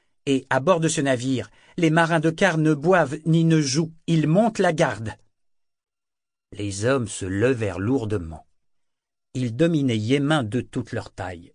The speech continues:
et ils possédaient une musculature développée d'adultes. L'un d'eux eut l'élégance de prendre l'air honteux,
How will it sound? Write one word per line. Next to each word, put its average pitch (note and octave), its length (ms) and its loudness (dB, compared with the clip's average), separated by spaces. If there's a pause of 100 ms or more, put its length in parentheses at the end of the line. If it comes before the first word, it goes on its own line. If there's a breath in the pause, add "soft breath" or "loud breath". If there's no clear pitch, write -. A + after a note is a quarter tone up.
(100)
et C#3 180 -10
ils C#3 220 -6
possédaient B2+ 680 -6
une G2+ 200 -8
musculature A#2 760 -6
développée A#2+ 680 -2
d'adultes. G2 640 -10 (920)
L'un A#2+ 240 -2
d'eux C3+ 220 0
eut A#2+ 100 -2
l'élégance B2 500 0
de A2+ 100 -4
prendre G#2+ 420 -4
l'air G#2 180 -2 (100)
honteux, A2 480 -4